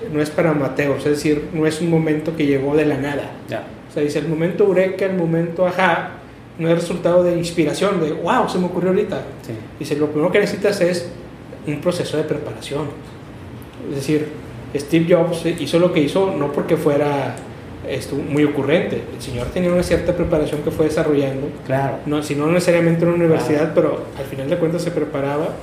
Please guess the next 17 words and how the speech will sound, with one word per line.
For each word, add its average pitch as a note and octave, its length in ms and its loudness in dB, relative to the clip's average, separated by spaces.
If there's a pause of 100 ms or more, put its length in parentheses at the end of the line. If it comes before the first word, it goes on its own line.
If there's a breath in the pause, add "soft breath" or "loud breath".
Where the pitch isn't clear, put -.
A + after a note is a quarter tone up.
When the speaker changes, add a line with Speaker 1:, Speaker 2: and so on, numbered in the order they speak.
Speaker 2:
Sí. A2 160 -4 (220)
Speaker 1:
Este, C3+ 840 -2
no D3+ 120 -2
sé, E3+ 180 4
Paul D#3 180 4
McCartney F3 520 4
cuando D3+ 240 2
escribía D3 340 0
canciones, D#3+ 460 0
la D3+ 100 2
de B2+ 320 -2
Imagine, D3+ 500 -6 (100)
la C#3+ 160 -4
de C3+ 300 -2 (180)
Let D#3 160 4
It D#3+ 140 2
Be, E3 120 2